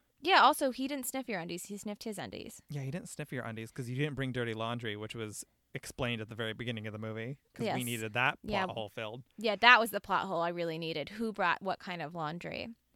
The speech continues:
Speaker 1: But,
Speaker 2: Well,
Speaker 1: I
Speaker 2: and
Speaker 1: mean,
Speaker 2: this
Speaker 1: she's at least doing the good thing. Like, that's the right thing to do as a sibling. As
Speaker 2: Yeah.
Speaker 1: an older sibling, at least.
Speaker 2: And I will say that one small redeeming factor for this movie is that it actually is just an actor wearing a crap ton of latex.
Speaker 1: Yeah, it is.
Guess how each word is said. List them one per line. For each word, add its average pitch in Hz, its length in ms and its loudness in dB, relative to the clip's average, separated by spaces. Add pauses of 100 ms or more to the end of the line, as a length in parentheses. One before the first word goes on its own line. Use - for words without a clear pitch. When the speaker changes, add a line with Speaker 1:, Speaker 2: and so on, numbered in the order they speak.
(400)
Speaker 1:
But, 359 120 12
Speaker 2:
Well, - 40 10
Speaker 1:
I - 60 6
Speaker 2:
and 370 60 10
Speaker 1:
mean, 392 100 8
Speaker 2:
this - 140 -2
Speaker 1:
she's 392 180 4
at 392 100 10
least 453 240 4
doing 370 240 6
the 311 80 2
good 294 220 2
thing. 269 200 2
Like, 220 180 2
that's 262 180 4
the 262 120 0
right 208 200 4
thing 196 140 -6
to 185 60 -6
do 170 140 -8
as 160 100 -8
a - 40 -16
sibling. - 480 -10 (260)
As - 140 -2
Speaker 2:
Yeah. - 40 -6
Speaker 1:
an - 60 -6
older 175 220 -8
sibling, - 380 -14
at - 100 -20
least. - 260 -20 (220)
Speaker 2:
And 180 120 -4
I 190 100 2
will 202 260 2
say - 420 -6 (840)
that 131 400 0 (640)
one 175 640 0
small 151 500 2
redeeming 127 400 -2
factor 117 340 -6
for 117 120 -10
this 110 220 -8
movie 110 280 -10
is 127 160 -8
that 120 260 -2 (480)
it 190 180 0
actually 208 380 6
is 180 200 0
just 147 160 -4
an 127 120 -6
actor 123 440 2
wearing 123 400 -2
a 110 60 -14
crap 139 600 2
ton 143 160 -2
of 113 140 -2
latex. 117 260 -2
Speaker 1:
Yeah, 269 160 12
it 240 180 8
is. - 200 -12